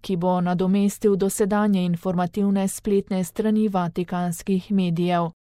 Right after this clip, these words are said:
Vatikan News bo postal tudi novi logo in bo predstavljal velik del komunikacijskega sistema z namenom poenostaviti podobo in poenotiti dosedanje loge.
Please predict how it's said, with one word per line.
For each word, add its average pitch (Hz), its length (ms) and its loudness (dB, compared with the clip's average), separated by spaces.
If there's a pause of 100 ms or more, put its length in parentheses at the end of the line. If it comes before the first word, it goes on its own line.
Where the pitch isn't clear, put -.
(240)
Vatikan 190 680 0
News 226 460 2
bo 208 200 2
postal 247 460 -2
tudi 247 280 -2
novi 202 400 0
logo 220 440 4
in 185 220 0
bo 185 200 0
predstavljal 202 760 0
velik 214 420 2
del 196 240 2
komunikacijskega 196 1160 -2
sistema 202 760 -2 (200)
z 180 140 -4
namenom 220 560 2
poenostaviti 226 960 0
podobo 214 680 0
in 202 220 0
poenotiti 233 880 -2
dosedanje 202 720 0
loge. 180 440 0